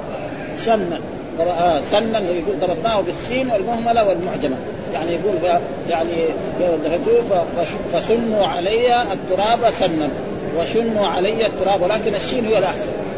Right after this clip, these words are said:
ها، أنا ضبطناه بالسين المهملة الذي ما فيها نقط،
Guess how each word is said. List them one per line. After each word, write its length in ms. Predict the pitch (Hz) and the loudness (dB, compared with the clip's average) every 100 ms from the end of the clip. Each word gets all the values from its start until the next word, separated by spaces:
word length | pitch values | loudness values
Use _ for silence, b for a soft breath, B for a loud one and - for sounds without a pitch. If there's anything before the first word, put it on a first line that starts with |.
| - - - | -8 -6 -4
ها، 360 | 160 202 240 165 | -2 0 0 0
أنا 80 | 139 - - - - | -2 -6 -8 -8 -4
ضبطناه 460 | 165 156 202 226 185 | -2 0 0 0 0
بالسين 400 | 165 - 226 190 | -2 -2 -2 0
المهملة 640 | 165 226 226 233 240 226 | -2 0 0 0 0 0
الذي 240 | 202 190 | -2 -2
ما 160 | 202 214 | -2 -2
فيها 220 | 196 175 | 0 0
نقط، 240 | 160 143 | 0 -4